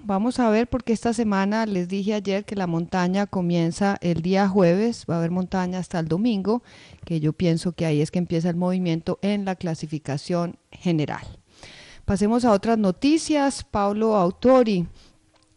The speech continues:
fue ratificado en Atlético Nacional. Hablábamos usted y yo, doctor Londoño, que estamos totalmente de acuerdo en que las directivas del equipo verdolaga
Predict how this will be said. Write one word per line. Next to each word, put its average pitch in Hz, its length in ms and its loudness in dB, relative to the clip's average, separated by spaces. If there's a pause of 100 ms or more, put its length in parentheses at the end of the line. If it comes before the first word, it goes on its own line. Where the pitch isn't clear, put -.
fue 196 180 6
ratificado 196 840 4
en 185 140 4
Atlético 190 540 4
Nacional. 185 520 4
Hablábamos 185 540 4
usted 180 220 -2
y 180 40 0
yo, 196 140 4
doctor 196 300 2
Londoño, 190 440 2
que - 100 -8
estamos 180 360 0
totalmente 185 680 2
de 190 40 4
acuerdo 170 400 2
en 196 80 -4
que 190 100 -6
las 165 180 -2
directivas 185 720 2 (460)
del 170 180 4
equipo 170 340 2
verdolaga 165 920 2